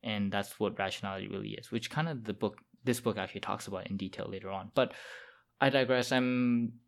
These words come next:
once again going off on a tangent. So main point, <laughs> um, of this particular quote is the idea that when people, um, think about making a decision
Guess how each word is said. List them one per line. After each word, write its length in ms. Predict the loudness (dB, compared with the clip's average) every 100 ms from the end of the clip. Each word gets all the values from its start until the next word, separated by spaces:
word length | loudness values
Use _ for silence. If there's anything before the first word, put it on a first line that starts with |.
| -2
once 180 | 0 2
again 180 | 2 2
going 140 | 2
off 160 | 0 0
on 100 | 0
a 20 |
tangent. 480 | 2 4 4 2 0 -14 _
So 300 | 6 6 6 -2
main 260 | 4 6 6
point, 340 | 6 6 6 -4 -4 0
<laughs> 240 | 0 6
um, 340 | 10 10 10 8
of 180 | 6 6
this 160 | 2 2
particular 500 | 2 2 4 4 4
quote 440 | 4 6 6 6
is 320 | 6 6 4 -8 -18 -16 -18 -20 _ _ _ _ _ _ 6
the 160 | 8
idea 360 | 8 8 8 8
that 340 | 8 6 2 _ _ _ _ -20 -14 -10 4
when 260 | 8 10
people, 880 | 8 6 8 8 10 8 6 4 0 _ -8
um, 260 | -4 -4 0
think 200 | 2 6
about 140 | 8 8
making 220 | 6 4
a 40 |
decision 480 | 2 -2 0 0